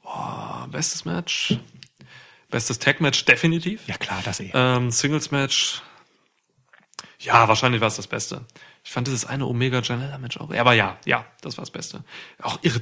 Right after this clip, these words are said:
Speaker 1: Sachen drin, ne? Dieser Stomp gegen, äh, Cassidy von, von Phoenix.
Speaker 2: Ja.
Speaker 1: Er hat mir einfach auf den Kopf getreten.
Speaker 2: Ja.
Speaker 1: Pentagon hat irgendwie einen Hurricane Runner gekontert, indem er dann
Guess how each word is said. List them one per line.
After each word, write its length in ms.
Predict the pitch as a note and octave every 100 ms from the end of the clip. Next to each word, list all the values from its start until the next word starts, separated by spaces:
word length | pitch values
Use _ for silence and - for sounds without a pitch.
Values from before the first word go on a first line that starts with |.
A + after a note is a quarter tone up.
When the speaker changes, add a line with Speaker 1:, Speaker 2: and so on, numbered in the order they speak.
| -
Speaker 1:
Sachen 300 | - - A2+
drin, 160 | A2
ne? 160 | G#2+ B2
Dieser 260 | A#2 A2 G2+
Stomp 580 | - - B2 C3 -
gegen, 300 | - A2 D3+ A2+
äh, 240 | A2 G2+
Cassidy 560 | - C3 C#3+ A#2+ - - - - - -
von, 320 | - A#2+ G#2+ G#2
von 200 | A#2 G2
Phoenix. 420 | - B2 G2 -
Speaker 2:
Ja. 60 | -
Speaker 1:
Er 40 |
hat 80 | B2+
mir 60 | C3
einfach 160 | C3+
auf 40 | B2 A#2 - B2+
den 40 | -
Kopf 280 | G3+ G3+
getreten. 600 | - - - A2 - A2 - -
Speaker 2:
Ja. 160 | A2+ - _ _ _ _ _ _ _ -
Speaker 1:
Pentagon 400 | B2+ D#3+ C#3+ C#3
hat 120 | C3+
irgendwie 340 | - D3+ C3+ C#3
einen 100 | B2+
Hurricane 260 | C#3 C#3 A#2
Runner 240 | B2+ D3+
gekontert, 520 | B2 - D3+ F3 D3+
indem 220 | C#3 C3+
er 100 | C#3+
dann 200 | B2+ C3+